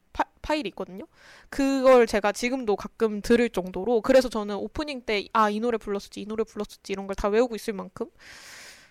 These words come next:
어, 굉장히 그 오프닝에서 짧-, 짧았지만 그 라이브들이 너무 좋았었어요.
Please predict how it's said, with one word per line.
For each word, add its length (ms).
어, 340
굉장히 540
그 120
오프닝에서 800
짧-, 340
짧았지만 800
그 100
라이브들이 600
너무 240
좋았었어요. 540